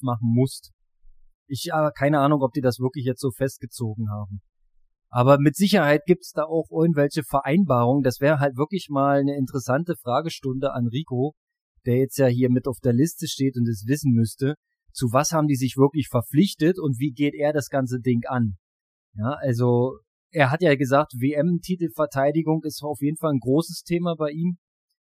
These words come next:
Ja, aber wenn man sich den Kalender jetzt anguckt, dann hat er da dieses große Finale Ende November und müsste dann gleich dort bleiben irgendwo.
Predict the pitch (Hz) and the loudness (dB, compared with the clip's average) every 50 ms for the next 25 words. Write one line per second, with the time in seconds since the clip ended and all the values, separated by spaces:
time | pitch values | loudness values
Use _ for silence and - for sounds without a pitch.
0 | _ _ _ _ - 110 120 143 156 151 - - 139 131 123 127 123 117 135 139 | _ _ _ _ -6 -4 -2 -2 -2 -4 -4 -2 0 4 4 4 4 4 2 2
1 | 143 139 143 139 - 143 131 - - 139 139 - 135 131 127 131 151 165 156 139 | 4 2 2 0 -2 -6 -6 -2 -2 -2 -2 0 -2 2 2 2 2 2 2 2
2 | 135 127 - - 143 143 170 170 - 160 165 - - - 143 131 123 139 147 - | 2 0 -2 -6 -6 -6 -6 -4 -4 -4 -4 -4 -4 -6 -6 -4 -4 -6 -2 -2
3 | 147 131 135 135 135 131 135 135 123 135 135 - _ - 135 151 156 - 143 - | -2 0 0 -2 -2 -2 -6 -8 -8 -8 -12 -12 _ -10 -8 -8 -8 -10 -12 -8
4 | - 139 127 123 123 127 143 170 180 175 160 147 147 165 170 160 156 147 143 131 | -4 0 0 0 2 0 0 0 0 0 -2 -2 -4 -4 -2 -2 -2 -2 -2 -2
5 | 143 151 170 175 175 170 160 151 143 135 131 147 151 - - 151 131 127 127 143 | -2 0 0 0 0 0 0 -2 -4 -4 -4 -6 -8 -8 -10 -10 -6 -4 -4 -2
6 | 165 170 170 156 156 151 127 - 131 135 147 147 - - - 143 135 160 175 _ | -2 -2 -4 -4 -6 -8 -6 -4 -2 -2 -2 -4 -6 -8 -6 -4 -4 -4 -4 _
7 | - 143 131 143 156 156 160 143 - 143 156 160 160 160 135 123 135 147 156 165 | -4 -2 0 0 -2 -2 -6 -8 -6 -4 -4 -4 -4 -6 -8 -4 -2 -2 -2 -2